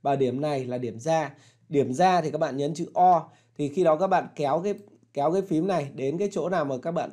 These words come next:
cần phải ngắt nhạc ấy, thì các bạn đến đây, các bạn nhấn chữ O.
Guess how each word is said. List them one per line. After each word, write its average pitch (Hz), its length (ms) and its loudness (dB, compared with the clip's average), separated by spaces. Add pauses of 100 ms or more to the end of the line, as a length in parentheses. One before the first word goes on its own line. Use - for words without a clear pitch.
cần 131 260 0
phải 120 140 -12
ngắt 160 260 -10
nhạc 147 300 -4
ấy, 160 120 -10 (100)
thì 131 120 -6
các 139 100 -6
bạn 135 340 -2
đến 135 220 -4
đây, 151 200 4
các 151 80 -16
bạn 135 200 -6
nhấn 131 180 -8
chữ 135 180 -14
O. 143 260 -2